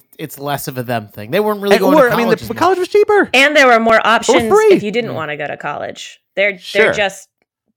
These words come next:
Speaker 3: to try to even get jobs in that are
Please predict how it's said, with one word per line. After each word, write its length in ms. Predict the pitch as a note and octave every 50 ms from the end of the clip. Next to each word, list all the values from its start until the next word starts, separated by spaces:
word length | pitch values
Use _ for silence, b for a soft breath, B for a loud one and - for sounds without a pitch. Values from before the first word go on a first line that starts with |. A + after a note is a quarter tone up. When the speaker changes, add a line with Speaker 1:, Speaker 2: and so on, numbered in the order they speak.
| _ _ _ _ _ _ _ -
Speaker 3:
to 440 | - - C4 B3+ B3 B3 B3 A#3+ A#3+ - -
try 320 | - - B3+ A#3 A#3 B3+ C#4 C4+
to 80 | - -
even 360 | A#3+ A3+ G3+ G#3+ G#3 G3 F3
get 420 | F3+ G3 F#3+ F#3+ F#3 F#3 - - _ _ _ _ _ _ _ _ _ _ _ _ _
jobs 580 | - - G3+ F#3+ F#3 F#3 F#3 F#3 F3 F3 - - -
in 580 | - - F#3+ F#3 F#3 F#3 F3+ F3+ F3+ F3 E3 - _ _ _
that 140 | F#3+ F#3 F3
are 560 | F3+ F3+ F3 F3 F3 E3+ E3+ E3 E3+ F3 F3